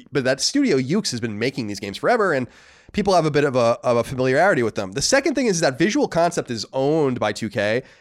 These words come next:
and they're an incredibly well-respected studio. Visual Concepts is one of the, the greatest sports studios in the world. So the fact that they released this game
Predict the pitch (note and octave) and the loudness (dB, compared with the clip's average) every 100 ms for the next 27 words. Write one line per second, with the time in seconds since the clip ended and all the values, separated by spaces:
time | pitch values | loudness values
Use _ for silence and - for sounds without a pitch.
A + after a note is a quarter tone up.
0 | _ - E3 F#3 D#4 F#3+ - - - E3+ | _ -2 2 2 2 0 -4 -10 0 2
1 | A#3 G#3+ D3 B2+ A#2 A2+ - G#2+ G2+ - | 4 2 2 2 2 0 -2 -4 -4 -2
2 | A2 C#2+ - _ _ _ - G3+ E4 F3+ | -2 -4 -8 _ _ _ -2 2 2 2
3 | F3 - C3 B2 B2 C#3 B2+ B2 A#2 - | 0 0 -2 -4 0 0 0 -4 -6 -6
4 | C#3 A#2+ C#3+ D3 - C3 D3 - A#2 G#2 | -4 -2 0 0 -2 -2 -2 0 -2 -2
5 | G2+ F#2 A#2+ D#3 C2+ - _ _ _ _ | -4 -4 0 0 -2 -12 _ _ _ _
6 | _ _ - G#3 F3+ D#3+ F3+ A#3 C4+ F#3+ | _ _ -2 2 2 2 2 2 2 0
7 | E3+ F#3 E3 C#3+ D3 - - B2 B2 B2+ | 0 2 0 0 -2 -2 -4 -4 -2 0
8 | D3 G#2+ F2+ | 0 0 -4